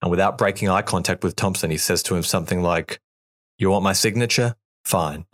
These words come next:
Here it is." He pulls out a knife and stabs the treaty and leaves the knife just sticking out of the page. All eyes in the room stared intently at the knife, and Thompson just stood, speechless.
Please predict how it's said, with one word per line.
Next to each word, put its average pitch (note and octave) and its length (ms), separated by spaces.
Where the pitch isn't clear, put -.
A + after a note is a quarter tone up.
Here F#2 140
it F2 60
is." E2 300
He A2 80
pulls C3 280
out C3 120
a A2 60
knife G2 320
and F2 80
stabs - 400
the - 80
treaty E2+ 380
and E2 100
leaves F#2+ 240
the F#2+ 80
knife F2+ 240
just - 220
sticking - 400
out D#2+ 100
of D#2 60
the E2 80
page. D#2+ 420
All G#2 200
eyes G#2 200
in G2 80
the F#2+ 80
room F#2+ 240
stared F#2+ 340
intently F2+ 420
at E2 80
the F2 80
knife, E2+ 360
and D#2 180
Thompson F2 400
just - 200
stood, E2+ 320
speechless. - 580